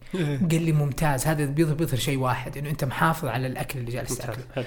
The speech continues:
Speaker 2: خلاص، أول ما تبدأ تحس إنه
Speaker 1: هل
Speaker 2: المعدة
Speaker 1: تغيرت
Speaker 2: ما هي
Speaker 1: سلوك؟ هل ت-، سؤالي هذا الجاي، يعني، ال-، اليوم بعد العملية،
Speaker 2: مم.
Speaker 1: هل ال-، الإكسبيرينس هذه والتجربة اللي صارت غيرت نظرتك للأمور وخلتك، آه،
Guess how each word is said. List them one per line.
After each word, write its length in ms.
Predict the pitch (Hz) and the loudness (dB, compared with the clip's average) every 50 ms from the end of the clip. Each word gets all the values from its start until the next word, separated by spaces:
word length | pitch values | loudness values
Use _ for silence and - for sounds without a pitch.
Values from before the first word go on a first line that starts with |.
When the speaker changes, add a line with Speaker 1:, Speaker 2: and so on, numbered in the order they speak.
| - - | -4 -2
Speaker 2:
خلاص، 200 | - 175 - 190 | -2 0 4 6
أول 160 | 185 185 165 | 8 8 8
ما 60 | 160 | 6
تبدأ 220 | 151 - 165 156 143 | 6 4 4 2 2
تحس 280 | - - 160 - - | 2 0 -2 0 0
إنه 240 | 156 151 143 143 143 | 0 0 0 0 -2
Speaker 1:
هل 480 | 143 - - - - - - - 147 143 | -4 -6 -10 -14 -18 -20 -12 -6 0 2
Speaker 2:
المعدة 240 | 151 160 190 185 | 6 10 10 10
Speaker 1:
تغيرت 220 | 147 165 180 185 175 | 12 12 12 12 12
Speaker 2:
ما 80 | 160 | 12
هي 120 | 139 143 139 | 10 6 6
Speaker 1:
سلوك؟ 220 | 156 156 165 147 | 6 8 8 8
هل 160 | 131 151 180 | 8 6 4
ت-، 160 | - - - - | 4 2 -2 0
سؤالي 380 | - - 208 165 151 131 120 | 4 6 8 8 8 8 6
هذا 140 | 127 131 123 | 6 4 4
الجاي، 400 | 120 113 123 139 120 107 104 110 120 - | 2 2 4 4 4 2 2 -2 -4 -4
يعني، 420 | 123 113 113 110 110 104 - - - - | -2 -2 -2 -2 -4 -6 -8 -14 -18 -16
ال-، 200 | 131 113 - 254 | -14 -14 -12 -8
اليوم 320 | 220 156 143 143 127 117 113 | -2 2 4 4 4 6 6
بعد 160 | 131 123 123 | 6 6 6
العملية، 500 | 117 110 113 113 107 110 101 98 98 - - - - - | 4 2 2 0 0 -2 -4 -6 -8 -12 -18 -20 -14 -10
Speaker 2:
مم. 60 | 139 131 131 - - - - - - | -8 -8 -8 -8 -8 -10 -10 -12 -6
Speaker 1:
هل 180 | - - 147 156 | -2 2 4 4
ال-، 380 | 135 123 117 117 113 127 123 | 4 4 4 2 0 -2 -4
الإكسبيرينس 640 | - - 113 - - - 147 135 123 120 113 117 - | -6 -6 -6 -4 0 4 6 6 6 6 4 2 2
هذه 140 | 123 113 107 | 2 2 0
والتجربة 560 | 104 - - 131 120 120 113 107 107 98 98 | 0 -2 -2 -2 0 0 0 -2 -2 -4 -4
اللي 140 | 107 110 104 | -6 -8 -6
صارت 480 | - 120 107 98 98 98 - - - - - - - - - - - - - - - - - _ _ - 123 | -2 -2 -2 -2 -2 -6 -10 -14 -20 -20 -20 -20 -20 -20 -20 -20 -20 -20 -20 -20 -20 -20 -20 _ _ 0 6
غيرت 800 | 123 139 139 127 113 107 104 107 104 - - - - - - - - - - - - - - - - - _ - - - - - | 8 10 10 10 8 6 4 4 2 0 -4 -8 -14 -14 -14 -16 -20 -20 -20 -20 -20 -20 -20 -20 -20 -20 _ -20 -20 -10 -2 2
نظرتك 480 | 135 131 123 120 - - - - - | 4 4 4 4 2 0 -4 -6 -4
للأمور 540 | 113 117 123 120 110 120 120 113 107 - - - - - - | -4 -2 -2 0 0 2 2 2 0 -2 -4 -8 -12 -14 -10
وخلتك، 560 | - - 131 123 131 123 127 - - - - - - - - - - - - - | -4 -2 0 0 0 0 -2 -6 -8 -10 -10 -12 -16 -18 -18 -20 -20 -6 0 2
آه، 320 | 135 120 117 117 110 113 | 4 4 4 4 2 0